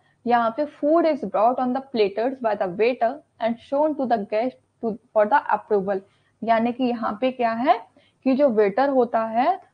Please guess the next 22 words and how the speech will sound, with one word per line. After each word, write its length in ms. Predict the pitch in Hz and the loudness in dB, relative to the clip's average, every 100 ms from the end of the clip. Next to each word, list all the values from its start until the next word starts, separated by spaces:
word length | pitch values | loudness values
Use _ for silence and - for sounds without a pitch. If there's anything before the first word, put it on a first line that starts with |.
| _ | _
वो 180 | 208 262 | 0 2
food 340 | 269 254 285 | 2 0 2
लेकर 320 | 262 247 240 220 | 4 4 2 0
आता 260 | 202 214 | 0 -2
है 160 | 214 233 | 0 2
आपके 320 | 233 233 226 | 2 -2 -8
सामने, 440 | 220 - 202 240 | -8 -8 -4 -2
वहां 200 | 294 262 262 | -2 -2 -4
पूछता 280 | 240 240 269 | -4 -4 -4
है 60 | 254 | -4
कि 120 | 277 | -4
क्या 180 | 262 247 | 2 2
आप 120 | 247 | 2
ये 160 | 226 240 | 0 0
लेना 220 | 233 226 | 0 -2
पसंद 440 | - 220 247 247 | -4 -6 -2 -2
करेंगे, 460 | 247 247 320 302 254 - _ _ _ _ - | 2 2 2 0 -4 -8 _ _ _ _ -2
है 60 | |
ना, 160 | 269 311 - _ _ _ | -2 -4 -10 _ _ _
जिसके 280 | 220 - 240 | -12 -2 -2
क्या 160 | 240 277 | 0 0
आप 160 | 240 | -2